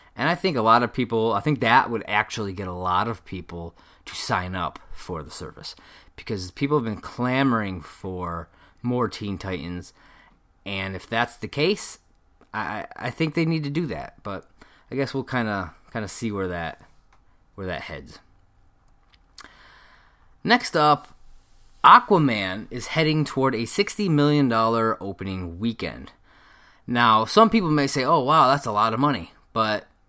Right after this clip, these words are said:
I mean, to me, it seems a little low. If you look in comparison, Wonder Woman, uh, opened with a hundred and three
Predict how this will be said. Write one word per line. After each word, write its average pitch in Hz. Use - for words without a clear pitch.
I -
mean, 135
to 147
me, 190
it 143
seems 156
a 131
little 120
low. 110
If 135
you 156
look 180
in 170
comparison, 139
Wonder 147
Woman, 117
uh, 98
opened 107
with 98
a 101
hundred 143
and 123
three 110